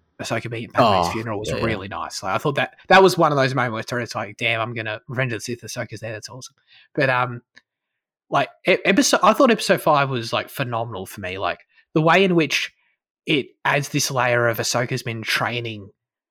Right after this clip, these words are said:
Speaker 1: Anakin essentially had trained Ah-, Ahsoka to survive Order sixty-six for years.
Speaker 2: Oh, well, actually,
Speaker 1: Like,
Speaker 2: yeah, that's,
Speaker 1: that's
Speaker 2: you're, you're right.
Speaker 1: incredible.
Speaker 2: That is, yeah,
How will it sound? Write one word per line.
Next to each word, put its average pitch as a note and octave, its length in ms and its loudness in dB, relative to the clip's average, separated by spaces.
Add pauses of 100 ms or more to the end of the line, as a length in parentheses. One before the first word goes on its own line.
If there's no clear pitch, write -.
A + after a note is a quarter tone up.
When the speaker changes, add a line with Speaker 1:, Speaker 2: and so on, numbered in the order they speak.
(480)
Speaker 1:
Anakin F3 340 6
essentially C#3+ 360 0
had A#2+ 100 0
trained C3+ 420 0 (180)
Ah-, C#3+ 100 -2
Ahsoka C3 440 -2
to - 100 -8
survive A#2 380 0
Order B2+ 140 0
sixty-six C3+ 520 -6
for - 100 -6
years. G#2 540 -6
Speaker 2:
Oh, A#2 280 4 (160)
well, A#2 100 4
actually, A2+ 280 6
Speaker 1:
Like, G2+ 200 4
Speaker 2:
yeah, - 0 - (140)
that's, A2 260 2
Speaker 1:
that's F#3+ 340 8
Speaker 2:
you're, G#2 120 6
you're - 20 4
right. F#2+ 140 4
Speaker 1:
incredible. B2 280 4
Speaker 2:
That G2+ 120 0
is, F#2 380 0
yeah, G2 360 4